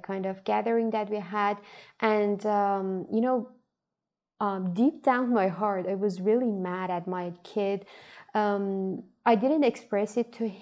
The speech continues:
her, I didn't express it to anyone, but I was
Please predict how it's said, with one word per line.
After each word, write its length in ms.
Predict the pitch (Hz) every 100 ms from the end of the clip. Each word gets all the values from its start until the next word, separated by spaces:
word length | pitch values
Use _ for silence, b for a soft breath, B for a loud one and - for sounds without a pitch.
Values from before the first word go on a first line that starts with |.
| -
her, 400 | 233 220 220 226 -
I 140 | 196
didn't 260 | 190 214 220
express 380 | 208 - 202
it 100 | 226
to 160 | - 220
anyone, 600 | 208 233 214 196 190 190
but 340 | 185 214 214 B B B B
I 160 | 233
was 540 | 220 214 220 208 -